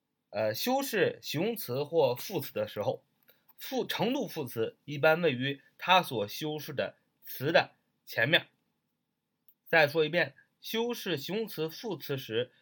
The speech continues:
程度副词一般位于它所修饰的词的前面，这跟我们上回学的有所区别。因为上次我们讲了，频度副词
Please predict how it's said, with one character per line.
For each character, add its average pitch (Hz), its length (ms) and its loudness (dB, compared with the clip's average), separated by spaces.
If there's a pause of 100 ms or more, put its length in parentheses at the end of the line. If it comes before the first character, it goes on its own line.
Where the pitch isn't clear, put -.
(160)
程 202 320 -2
度 220 140 -4
副 151 200 -8
词 117 380 -4 (120)
一 147 100 -8
般 156 220 4
位 156 140 2
于 131 240 -4
它 180 280 0
所 107 260 -8
修 160 340 -6
饰 160 200 -8
的 107 220 -4 (300)
词 - 260 -4
的 - 200 2 (180)
前 117 320 -2
面， 226 220 0 (160)
这 151 140 2
跟 147 100 2
我 139 60 2
们 123 140 2
上 131 260 2
回 127 140 0
学 117 200 0
的 117 320 2
有 120 180 -2
所 107 220 -4
区 - 200 -10
别。 98 260 -6 (240)
因 127 100 -4
为 147 100 2
上 147 240 2
次 131 60 -4
我 120 40 -2
们 135 140 -2
讲 104 200 0
了， 110 140 -2 (240)
频 202 340 -2
度 247 220 -4
副 139 200 -8
词 110 360 -4